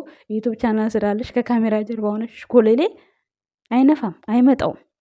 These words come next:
እዚህ ጋ አንቺ በቪዲዮ ወጣሽው ብሩክን ለማማለል ነው። ምን ነው? ምንድን ነው? እኔ፣ እኔ ሚስቱ መሰልኩሽ እንዴ? እኔ፣ እ? ብሩክ እንደዚህ፣ እ፣ ማለት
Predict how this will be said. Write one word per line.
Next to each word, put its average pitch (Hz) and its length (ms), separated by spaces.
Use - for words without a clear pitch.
እዚህ 208 200
ጋ 220 100
አንቺ 247 220
በቪዲዮ 233 400
ወጣሽው 247 420
ብሩክን 240 360
ለማማለል 233 600
ነው። 392 140
ምን 302 220
ነው? 254 180
ምንድን 233 320
ነው? 202 100
እኔ፣ 226 100
እኔ 233 200
ሚስቱ 247 280
መሰልኩሽ 302 420
እንዴ? 269 180
እኔ፣ 190 120
እ? 269 120
ብሩክ 240 340
እንደዚህ፣ 233 400
እ፣ 196 60
ማለት 247 340